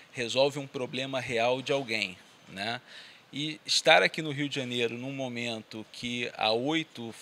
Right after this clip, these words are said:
é construída, facilita muito esse processo. A gente passou por um processo super competitivo, com mais de quinhentas startups, a gente acabou sendo uma das selecionadas, né? Então, esse ambiente de,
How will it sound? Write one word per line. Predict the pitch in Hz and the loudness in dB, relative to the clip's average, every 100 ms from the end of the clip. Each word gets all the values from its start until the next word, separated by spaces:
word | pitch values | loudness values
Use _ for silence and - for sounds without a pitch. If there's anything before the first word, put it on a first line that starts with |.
| - | -4
é | 120 | -4
construída, | - 117 - 120 117 147 160 113 - - - - | -4 -4 -4 -4 -4 -2 -2 -4 -8 -12 -20 -4
facilita | - 156 151 160 165 | 4 4 4 -2 -2
muito | 160 175 | -4 -2
esse | 165 - | -2 0
processo. | 175 175 151 127 110 - 90 98 | 0 0 2 4 2 -2 -6 -10
A | 107 | -10
gente | 120 - | -8 0
passou | 123 - 147 | 2 2 -2
por | 156 139 | -2 -4
um | |
processo | 135 123 - 117 113 - 117 - - - - | 0 0 2 2 2 0 -6 -10 -18 -20 -8
super | - 143 139 135 123 120 | -4 -4 -2 -2 -2 -4
competitivo, | - 123 123 127 104 - 123 135 120 | -8 -8 -6 -4 -4 -4 -4 -4 -6
com | - | -10
mais | 113 120 | -4 -4
de | 117 | -4
quinhentas | 120 113 113 | -8 -10 -6
startups, | 107 - 113 - 104 113 139 - - - - - | -6 -2 -4 0 2 2 2 -2 -8 -10 -20 -12
a | 117 | -8
gente | 120 | -6
acabou | 143 123 120 143 | 2 0 2 0
sendo | - 127 | 0 -4
uma | 123 120 | -6 -2
das | 117 113 113 | 0 0 -2
selecionadas, | - 117 117 - 113 101 113 139 160 160 - | -4 -4 -2 -2 -2 0 0 -2 -4 -10 -10
né? | 120 123 151 - - - | -8 -6 -6 -10 -18 -16
Então, | 120 120 139 | -12 -4 0
esse | 151 175 - 151 - | 2 2 0 -4 -6
ambiente | 151 160 143 127 123 113 - 110 | -6 -2 -2 -2 -6 -6 -8 -6
de, | 107 123 120 113 | -8 -6 -4 -6